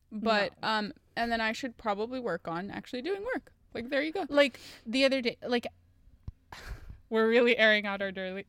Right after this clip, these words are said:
Speaker 2: dirty laundry
Speaker 1: No,
Speaker 2: here.
Speaker 1: it's fine. I think this is
Speaker 2: Like,
Speaker 1: fascinating. We're
Speaker 2: I, <laughs> I package, I check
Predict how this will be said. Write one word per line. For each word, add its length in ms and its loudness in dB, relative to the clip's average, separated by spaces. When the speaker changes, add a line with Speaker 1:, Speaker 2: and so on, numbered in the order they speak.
Speaker 2:
dirty 280 -4
laundry 260 0
Speaker 1:
No, 120 4
Speaker 2:
here. 80 4
Speaker 1:
it's 100 -4
fine. 160 -2
I 80 -2
think 180 -6
this 120 -6
is 200 -6
Speaker 2:
Like, 240 4
Speaker 1:
fascinating. 340 -4
We're 100 -4
Speaker 2:
I, 720 2
<laughs> 200 -18
I 260 4
package, 440 -2
I 120 4
check 360 -6